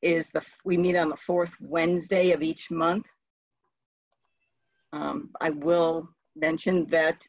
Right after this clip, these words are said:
we are able to do special meetings. Um, we do need at least two weeks' notice, but we can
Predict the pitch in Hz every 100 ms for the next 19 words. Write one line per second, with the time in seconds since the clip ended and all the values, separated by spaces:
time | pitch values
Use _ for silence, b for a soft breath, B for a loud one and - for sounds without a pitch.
0 | - 147 151 151 - 156 165 156 151 165
1 | 180 160 _ _ - 160 156 160 - _
2 | - 170 - 175 170 170 180 196 208 -
3 | _ _ _ _ - 160 151 147 160 170
4 | 160 156 147 170 170 - - 165 151 147
5 | - 151 156 156 190 196 - 156 147 147
6 | - - 160 147